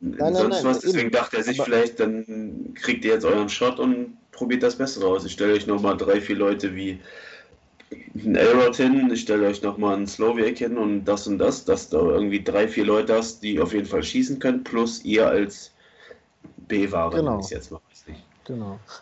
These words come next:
Speaker 2: Aber er hat es geschafft, dass die B-Ware mit ein, zwei A-plus-Ware-Leuten sehr gut funktioniert hat.
Speaker 1: Ja,
Speaker 2: So, dass
Speaker 1: ja.
Speaker 2: sie zumindest
Speaker 1: Ja.
Speaker 2: ein Event gewonnen haben, jetzt das erste. Ähm, das, äh, finde ich einfach herausragend. Und Walter,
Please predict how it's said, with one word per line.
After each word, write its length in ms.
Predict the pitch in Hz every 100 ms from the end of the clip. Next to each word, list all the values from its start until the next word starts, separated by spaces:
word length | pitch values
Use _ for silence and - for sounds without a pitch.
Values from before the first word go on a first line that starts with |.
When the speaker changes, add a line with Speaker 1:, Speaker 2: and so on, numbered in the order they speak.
| -
Speaker 2:
Aber 260 | 123 147
er 160 | 143 131
hat 160 | 143
es 100 | 123
geschafft, 520 | - - 143 165 - _ _ _ _
dass 200 | 135 -
die 100 | 127
B-Ware 640 | 110 127 143 139 135 135
mit 180 | 123 113
ein, 220 | - 120
zwei 680 | 120 - 113 113 117 117 98 -
A-plus-Ware-Leuten 1400 | 120 117 120 135 143 135 110 117 127 120 113 117 113 117 110
sehr 160 | 107
gut 180 | 104 101
funktioniert 560 | 110 101 - 104 107 98
hat. 180 | 87 110
Speaker 1:
Ja, 120 | 98
Speaker 2:
So, 140 | 98
dass 180 | 90 92
Speaker 1:
ja. 60 | 92
Speaker 2:
sie 80 |
zumindest 440 | - 107 107 104 -
Speaker 1:
Ja. 60 |
Speaker 2:
ein 140 | 104 98
Event 320 | 95 101 107
gewonnen 340 | 104 98 101
haben, 200 | 101 101
jetzt 260 | 101 98 -
das 140 | 92
erste. 440 | - 98 - 107 104 _ _ _ _ - - - _ _ _
Ähm, 420 | 151 95 95 95 107 _
das, 360 | 101 - - -
äh, 280 | 65 69 -
finde 240 | - 104 92
ich 100 | 90
einfach 260 | 87 80
herausragend. 560 | - 82 82 - 87 87
Und 160 | 113 104
Walter, 320 | 117 139